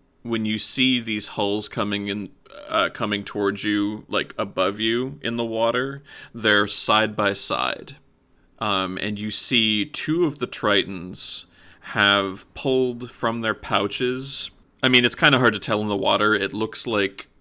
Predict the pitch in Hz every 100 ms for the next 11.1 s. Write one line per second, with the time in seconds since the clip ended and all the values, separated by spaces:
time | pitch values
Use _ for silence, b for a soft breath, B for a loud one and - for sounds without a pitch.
0 | _ _ 120 113 - - 104 107 107 -
1 | 110 104 104 104 - 101 101 101 104 101
2 | 104 101 101 98 95 98 101 101 107 101
3 | 98 - 104 101 98 - - 98 104 -
4 | 123 - - 113 110 113 113 107 117 135
5 | 147 - _ _ - 107 104 95 95 101
6 | 107 113 117 - 117 107 107 - - 107
7 | 101 101 101 - 104 104 104 - 135 135
8 | 127 117 - - 101 101 98 87 101 -
9 | 101 92 113 120 104 104 101 - 104 101
10 | 92 98 - 98 82 78 - 95 - 57